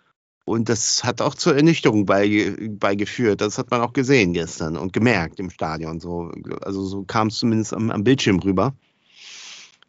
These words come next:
Äh, insofern glaub ich schon, dass die, äh, im Moment ein bisschen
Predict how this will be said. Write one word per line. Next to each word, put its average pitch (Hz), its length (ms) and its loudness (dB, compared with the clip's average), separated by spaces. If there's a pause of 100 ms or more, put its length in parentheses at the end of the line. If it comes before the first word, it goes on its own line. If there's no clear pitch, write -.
(100)
Äh, 101 200 -4
insofern 110 800 2
glaub 117 220 4
ich 131 100 0
schon, 165 240 6
dass 160 220 4
die, 147 400 8
äh, 135 400 2
im 135 80 -2
Moment 131 420 4
ein 131 40 -2
bisschen 120 580 0